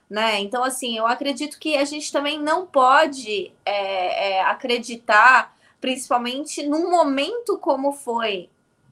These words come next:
a condenação do presidente Lula, em que você tinha o mundo inteiro, não vou nem falar do Brasil, foi o mundo inteiro chamando ele de ladrão, de a maior mente criminosa do mundo, o homem que tava destruindo,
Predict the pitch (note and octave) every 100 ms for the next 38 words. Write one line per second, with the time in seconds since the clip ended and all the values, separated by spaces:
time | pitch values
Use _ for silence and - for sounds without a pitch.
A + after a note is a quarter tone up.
0 | - G3+ G3+ - C#4 C4 B3+ A#3+ A#3 -
1 | C4 F4+ - B3+ C4+ A#3 A#3+ A#3+ B3 A#3
2 | G#3+ A3+ B3+ A#3 B3+ A#3+ - B3 A3+ F#3+
3 | G3 _ _ - E4 D#4+ D#4 A#4+ B4+ G#4
4 | E4+ B3+ C#4 A#3+ G#3+ A#3+ B3 D#4+ G4+ F#4
5 | D#4+ D#4 C4 C#4 C4 C4 D#4+ A#4+ G#4+ F#4+
6 | C#4 A#3+ - C4 C4 A#3+ A3 A3 G3 G3+
7 | E3 - G#3 A#3 B3+ C4+ B3+ - _ -
8 | _ F#3+ G#3+ G#3+ G3+ G3+ G#3 A3 A#3 A#3+
9 | B3 A#3+ - - B3 A3+ A3 A3 G#3+ G3
10 | F#3+ G#3+ C4 D4 D4 C4 B3 A3 A#3 A#3+
11 | A#3 A#3 A#3 G#3+ G#3 G3+ G3+ B3 - C4
12 | A#3+ A3+ B3 C#4 C4+ A3+ A3 G#3 F#3+ F3+